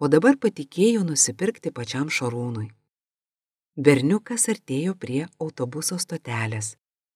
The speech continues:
švilpaudamas, lyg tikras varnėnas. O aplinkui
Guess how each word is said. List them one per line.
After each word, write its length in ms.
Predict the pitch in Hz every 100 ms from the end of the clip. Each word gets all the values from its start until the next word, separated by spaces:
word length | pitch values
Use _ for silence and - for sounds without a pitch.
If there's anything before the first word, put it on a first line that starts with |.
| _
švilpaudamas, 960 | - 170 254 277 196 135 117 120 - - _ _ _ _
lyg 280 | 165 185 -
tikras 440 | 277 277 233 214 175
varnėnas. 760 | 165 143 131 123 117 113 - _ _ _ _ _ _ _ -
O 120 | 165
aplinkui 880 | 233 254 285 320 311 277 277 269